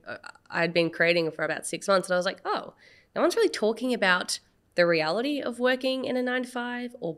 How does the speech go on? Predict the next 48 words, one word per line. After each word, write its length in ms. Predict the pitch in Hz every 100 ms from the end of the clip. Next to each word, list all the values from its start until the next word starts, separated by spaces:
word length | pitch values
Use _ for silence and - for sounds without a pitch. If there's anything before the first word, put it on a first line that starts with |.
| -
burnout." 540 | 190 240 254 247 - - - - 208
Most 200 | 220 214
people 220 | 208 208
were 60 |
just 180 | 190 190
showing 220 | - 190 175
this 160 | 151
glossy 500 | - 170 170 165 190
side. 500 | - 180 180 - - _ - -
So 100 | 196
I 20 |
started 280 | 190 220 214
talking 260 | 220 226 170
about 200 | - -
that. 220 | 73 - _ _ _ _ - -
And 100 | 196
I 60 | 175
think 460 | - 175 175 - -
now 380 | 196 214 226
it's 160 | 214 202
definitely 320 | 185 175 170
become 360 | 170 - 170 165
a 40 |
lot 160 | - -
more 460 | 165 160 165 170 -
normalized 560 | 170 165 160 - - -
again, 460 | 175 175 156 - -
for 180 | -
lack 220 | 160 165 165
of 80 |
another 260 | 160 160 175
word. 380 | 170 - 95 - - - - - - _ - -
But 240 | 190 180
I 80 | 175
think 180 | 170 190
it's 140 | -
still 380 | - 190 175 160 -
an 160 | 160 - -
area 460 | 165 165 175 160
that 100 | 151
I 80 | 160
think 160 | 156 151
a 60 |
lot 200 | 156 156
of 80 | 160
people 280 | - 160 160
are 60 | 156
still 640 | - 165 160 156 151